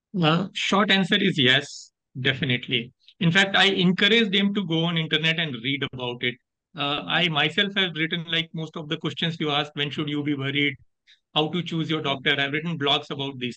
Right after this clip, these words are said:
things so that people can read about the exact same questions, because, you know, these questions get, uh, get asked to us repeatedly in the, uh, conferences, seminars, O P Ds.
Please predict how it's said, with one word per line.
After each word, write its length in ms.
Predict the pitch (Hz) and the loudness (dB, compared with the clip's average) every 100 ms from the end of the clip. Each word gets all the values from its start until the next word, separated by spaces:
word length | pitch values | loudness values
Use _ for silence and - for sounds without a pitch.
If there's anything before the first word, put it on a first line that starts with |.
| _ | _
things 240 | 131 120 - | -8 -8 -6
so 100 | 147 | -2
that 300 | 147 139 131 | -2 -4 -8
people 260 | 156 - 160 | -6 -4 -4
can 260 | 160 156 - - 135 | -2 -2 -4 -8 0
read 220 | 180 196 | 2 2
about 300 | 175 165 165 | 2 -2 0
the 60 | 147 | -2
exact 340 | 135 156 151 | 0 -2 -2
same 180 | 165 147 | -4 -6
questions, 340 | 139 131 139 | -8 -10 -10
because, 240 | 131 165 175 | -6 -2 2
you 60 | |
know, 240 | 185 196 - _ _ _ - | 2 0 -6 _ _ _ -2
these 180 | 208 220 | 0 2
questions 440 | 240 226 240 240 | 0 2 0 0
get, 260 | - 220 220 _ _ - | 2 0 0 _ _ -6
uh, 340 | - 147 165 156 | -2 0 -2 -4
get 240 | 147 180 170 | -2 -2 0
asked 300 | 165 180 - | -2 -2 -4
to 120 | 190 | -4
us 140 | 185 160 | -4 -6
repeatedly 880 | 131 139 175 196 185 196 202 202 | -6 -4 -2 -2 0 0 0 -2
in 160 | 160 160 | -4 0
the, 320 | 160 151 143 - _ _ | 0 0 -4 -10 _ _
uh, 180 | - 131 | -8 -6
conferences, 720 | 131 147 156 151 143 151 139 | -2 -2 0 -2 0 -2 -2
seminars, 640 | - 139 139 143 139 135 - | -4 -4 -2 -2 -2 -4 -8
O 80 | 151 | -8
P 180 | - 147 | -4 -4
Ds. 300 | 139 147 139 | 0 -2 -4